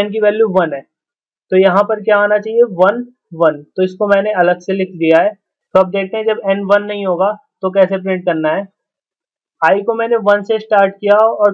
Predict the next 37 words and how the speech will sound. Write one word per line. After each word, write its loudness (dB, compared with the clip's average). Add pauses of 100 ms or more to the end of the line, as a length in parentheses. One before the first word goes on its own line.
टू -6
से 0
ही -2
increase -2
करेंगे, 0
क्योंकि -4
हमें 0
pairing -2
हमेशा 2
किसकी -12
करनी 0
है, 2
दो 2
दो 0
की। -12 (600)
और 4
यहाँ 4 (100)
पर 4
हमने -4
equal 0
to -4
नहीं 0
लगाया, 0
क्योंकि -6 (100)
first 0
line -2
में -4
हमें -4
तीन -6
number -2
print -8
करने -4
हैं, -4
तो 0
last 0
number 0
हम -4